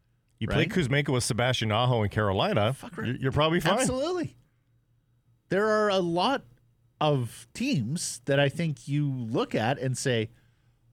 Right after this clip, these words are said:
Speaker 2: "Boy, to play him with one of our top two centers, suddenly we're a way better offensive line and therefore team."
Speaker 1: Yeah.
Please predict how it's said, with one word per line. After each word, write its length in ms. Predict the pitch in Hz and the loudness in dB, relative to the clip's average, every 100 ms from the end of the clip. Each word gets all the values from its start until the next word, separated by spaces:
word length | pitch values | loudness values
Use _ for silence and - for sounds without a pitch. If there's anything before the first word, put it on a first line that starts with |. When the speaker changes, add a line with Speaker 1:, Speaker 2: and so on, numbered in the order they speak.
| _ - | _ -6
Speaker 2:
"Boy, 240 | 220 202 | -2 -2
to 140 | 101 123 | -2 -6
play 280 | - 180 | -4 -4
him 380 | 185 - 247 208 | -2 -2 0 0
with 200 | 160 - | 0 -2
one 220 | 123 165 | 0 2
of 120 | 196 139 | 2 2
our 140 | 143 | 2
top 340 | 131 143 151 - | 2 0 -2 -2
two 220 | 156 120 | -2 0
centers, 460 | - 202 247 123 | 0 -2 0 -2
suddenly 400 | - 214 277 147 | -2 -2 0 0
we're 180 | 117 196 | 0 2
a 60 | 254 | 0
way 440 | 104 110 127 208 | -2 -2 0 2
better 260 | 202 151 151 | 2 2 4
offensive 480 | 127 143 147 135 98 | 2 2 -2 -2 -4
line 380 | 131 277 208 123 - | -2 0 0 -4 -4
and 180 | 151 147 | 0 2
therefore 340 | 170 165 208 | 0 0 -2
team." 380 | 196 233 330 285 _ - | -2 -8 -8 -10 _ -4
Speaker 1:
Yeah. 180 | 98 | -2